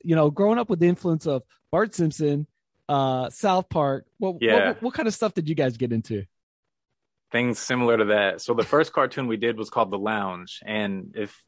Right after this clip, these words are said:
Speaker 2: anyone's watching with the video, that, that's what this poster is behind me. And so it was about these four guys that work at a school, but none of them are teachers. It's the P E coach, counselor, secretary, and bus driver.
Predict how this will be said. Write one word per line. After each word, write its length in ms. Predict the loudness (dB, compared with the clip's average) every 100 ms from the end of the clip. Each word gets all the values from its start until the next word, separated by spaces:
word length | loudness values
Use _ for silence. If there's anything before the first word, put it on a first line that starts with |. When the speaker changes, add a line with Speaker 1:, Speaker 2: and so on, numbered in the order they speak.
| -16
Speaker 2:
anyone's 480 | -14 -6 -2 -2 0
watching 580 | 2 0 -2 -6 -6 -10
with 320 | -6 -2 -2
the 140 | -4 -2
video, 380 | 2 4 2 2
that, 200 | -2 -2 -4
that's 180 | -4
what 100 | -2
this 100 | -6
poster 320 | -2 0 0 -2
is 100 | -4
behind 380 | -2 -2 -2
me. 180 | -4 -8 -12 _ _ _ _
And 180 | -4 -2
so 120 | 2
it 20 | 2
was 100 | 2
about 240 | 0 0
these 140 | 0 -4
four 280 | 0 2 4
guys 260 | 2 2
that 100 | 0
work 220 | -2 -2
at 80 | -4
a 60 | -6
school, 320 | -2 0 0
but 120 | -2
none 180 | -2 -2
of 80 | -2
them 100 | -4
are 40 |
teachers. 540 | -4 -6 -6 -12 -16 -20 _ _
It's 220 | -8 -6
the 100 | -8
P 260 | -2 0 0
E 40 |
coach, 380 | 2 2 2 0
counselor, 520 | -4 -2 -2 0 0
secretary, 680 | 0 -4 -4 -4 0 2 2
and 160 | 0 -2
bus 240 | -2 -2
driver. 460 | 0 -2 0 -2